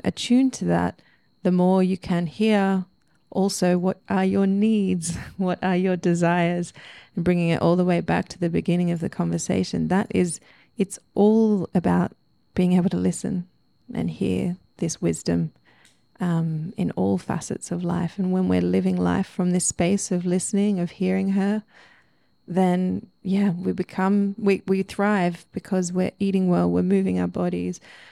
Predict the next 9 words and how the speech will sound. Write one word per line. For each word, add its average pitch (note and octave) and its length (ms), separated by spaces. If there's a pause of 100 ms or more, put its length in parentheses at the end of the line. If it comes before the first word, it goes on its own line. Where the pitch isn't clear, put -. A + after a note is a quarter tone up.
(160)
we're F3 380
in F3 320
our F3 320
pleasure F#3 420
and F3 80
our E3+ 120
sexuality, E3+ 840
we F3 300
are F3 380